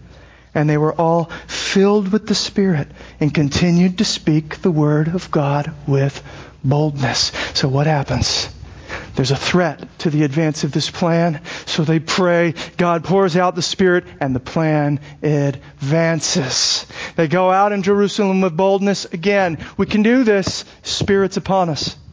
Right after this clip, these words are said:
In fact, they go out with such boldness that we watch a great persecution arise in Jerusalem, which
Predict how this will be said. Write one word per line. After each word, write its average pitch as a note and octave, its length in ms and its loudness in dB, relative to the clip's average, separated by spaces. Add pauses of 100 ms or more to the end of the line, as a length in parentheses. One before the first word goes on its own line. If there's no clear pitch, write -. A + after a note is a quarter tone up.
(1400)
In F#3 60 2
fact, A#3 440 0
they G#3 80 0
go A3 180 2
out A3 160 2
with G3+ 100 -2
such C4+ 360 2
boldness G#3+ 540 2
that G#3 140 0
we A3 120 2
watch G3+ 340 2
a G#3+ 40 -2
great A3 280 0
persecution B3 680 2
arise E3+ 360 2
in E3+ 100 0
Jerusalem, E3 480 2
which D#3+ 200 -2